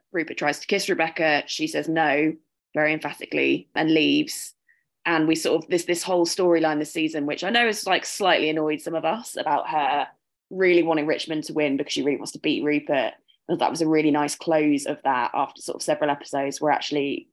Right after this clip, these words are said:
she doesn't want them to win because she wants to beat Rupert anymore. She wants them to win because she wants them to win. I thought that was really glorious. And then the other big, big sort of summing up that happens is that Rebecca gives Keeley the funding for the P R firm. So it's not gonna go under 'cause Jack's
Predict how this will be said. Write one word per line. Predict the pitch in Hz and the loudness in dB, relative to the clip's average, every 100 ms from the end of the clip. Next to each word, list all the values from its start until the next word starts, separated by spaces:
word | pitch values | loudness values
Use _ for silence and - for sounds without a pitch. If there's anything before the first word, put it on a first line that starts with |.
| _ | _
she | - 170 | -4 0
doesn't | 160 147 143 | 4 2 2
want | 139 139 | 0 0
them | 135 | -2
to | - | 0
win | 147 139 139 - - | 0 2 0 -2 -4
because | 170 156 | -4 -2
she | |
wants | 135 - | -2 -4
to | |
beat | - 135 | -6 -2
Rupert | 151 - | -2 -2
anymore. | 139 135 127 | 0 2 0
She | - | 0
wants | 143 - - | -2 -2 -4
them | |
to | 131 | -4
win | 143 139 113 | -2 -2 -2
because | 143 | -6
she | - | -6
wants | 127 - | -8 -8
them | - | -10
to | 160 | -4
win. | 131 135 175 - | -4 -4 -6 -10
I | |
thought | - 117 | -10 -8
that | 87 | -8
was | - | -6
really | 147 | -4
glorious. | 139 147 139 135 - - _ - | 0 0 0 -2 -4 -18 _ 0
And | 170 165 | 2 4
then | 165 | 4
the | 165 | 4
other | 165 180 165 156 156 - - | 4 6 8 8 6 4 0
big, | 175 160 - - _ _ _ _ _ - | 2 2 0 -12 _ _ _ _ _ 0
big | 208 | 0
sort | - - 123 | 0 -4 -2
of | - | -2
summing | 170 160 | -2 0
up | 160 - | -2 0
that | 123 | -4
happens | 160 - 151 151 160 | -4 -4 -2 -2 -4
is | - 165 | -4 -4
that | - 135 | -2 -2
Rebecca | 160 160 - 160 151 143 - _ _ - | 0 0 0 2 2 2 -2 _ _ -2
gives | 165 - | -2 0
Keeley | - 151 | -2 0
the | 151 | -2
funding | 151 147 143 139 139 - _ _ _ _ _ | -2 -2 0 -2 -4 -10 _ _ _ _ _
for | - | -10
the | 147 | -2
P | 151 | 0
R | 135 135 - _ _ - | 2 0 -4 _ _ -8
firm. | 135 131 135 - _ _ | -6 -4 -6 -12 _ _
So | 165 | 0
it's | 151 170 | 2 4
not | 170 - | 4 4
gonna | 151 | 0
go | 147 139 | 2 2
under | 139 147 | 2 -2
'cause | 151 - | -4 -4
Jack's | 139 - - - | -2 -2 -8 -18